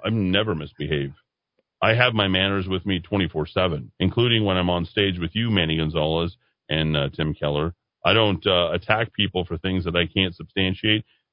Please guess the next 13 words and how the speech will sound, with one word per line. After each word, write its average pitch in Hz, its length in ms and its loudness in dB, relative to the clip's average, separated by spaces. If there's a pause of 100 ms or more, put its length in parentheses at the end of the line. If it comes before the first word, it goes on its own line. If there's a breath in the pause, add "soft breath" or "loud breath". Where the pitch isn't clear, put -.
And, 139 280 4
hey, 131 240 2
I 87 140 2
can 90 180 -2
fix - 240 -2
a 120 40 0
microphone 104 680 0
and 85 140 -2
hand 98 240 -2
over 87 180 0
my 80 180 -6
own 85 180 0
microphone, 76 600 -4